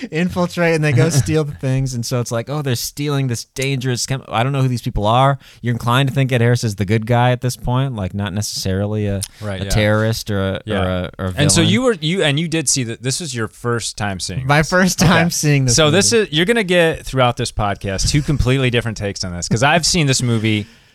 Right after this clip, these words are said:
Speaker 2: multiple times.
Speaker 1: Wow, I can't
Speaker 2: I've
Speaker 1: imagine.
Speaker 2: really enjoyed it growing up,
Speaker 1: <laughs>
Speaker 2: and this was a fun rewatch for me. So
Speaker 1: Okay. I could see how it could be fun.
Speaker 2: Yeah.
Speaker 1: I, that was not my experience,
Speaker 2: Right, yeah.
Speaker 1: as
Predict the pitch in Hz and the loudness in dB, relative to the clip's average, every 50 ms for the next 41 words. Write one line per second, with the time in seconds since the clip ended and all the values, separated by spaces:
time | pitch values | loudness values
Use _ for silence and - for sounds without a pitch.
0 | _ _ - 110 110 120 131 147 143 - 147 135 131 - - 117 110 107 104 101 | _ _ -8 -2 0 2 2 2 0 -2 -4 -4 -2 -2 -2 -2 0 0 -2 -2
1 | 101 98 90 - - 98 107 - - 151 131 113 131 135 104 104 135 147 165 196 | -2 -2 -4 -4 -2 -2 -2 0 2 2 4 4 4 4 4 4 4 4 6 4
2 | 202 196 196 180 156 139 131 104 120 123 123 131 131 131 135 135 139 131 - _ | 4 4 2 2 2 2 2 2 4 4 4 4 4 4 4 2 2 0 -4 _
3 | _ _ _ _ - - - - 135 127 113 123 131 139 147 143 131 117 113 123 | _ _ _ _ -4 -2 -2 -2 -2 0 2 4 4 4 4 4 4 4 4 4
4 | 139 139 - - 139 131 131 127 123 120 120 139 156 - 233 185 156 139 - - | 4 2 2 2 2 2 4 4 2 2 2 0 0 0 0 0 0 0 -2 0
5 | - 139 135 131 123 120 127 120 110 107 95 92 95 - 175 113 101 92 92 135 | 0 2 4 4 4 4 2 2 2 2 0 0 -2 -4 -4 -4 -4 -4 -2 2
6 | 139 151 - 135 127 120 104 101 98 - - - - - - - 151 - - 151 | 2 2 4 4 4 4 4 2 0 -4 -6 -12 -16 -14 -10 -8 -6 -2 -2 0
7 | - - 247 190 - - - - 240 247 226 202 208 208 190 143 113 147 156 - | 0 0 0 0 0 -2 0 0 0 2 2 4 4 4 2 2 0 -2 -4 -4
8 | - - - 170 156 135 127 135 127 127 - - 107 - - - - _ _ _ | -4 -4 -2 -2 -2 0 0 0 0 0 0 -2 -6 -6 -6 -12 -20 _ _ _
9 | _ _ - 107 107 92 98 120 147 160 151 123 147 156 175 175 165 143 143 147 | _ _ -12 -8 -4 -2 2 2 2 0 0 0 0 0 0 0 -4 -4 -4 -4
10 | 147 143 101 107 98 90 90 95 101 110 113 - - - - 107 104 107 110 117 | -6 -6 -6 -6 -6 -6 -4 -4 -6 -6 -6 -8 -8 -6 -4 -4 -4 -4 -4 -4
11 | 120 117 113 104 95 92 104 104 104 95 110 | -4 -4 -4 -4 -4 -2 -4 -4 -4 -4 -6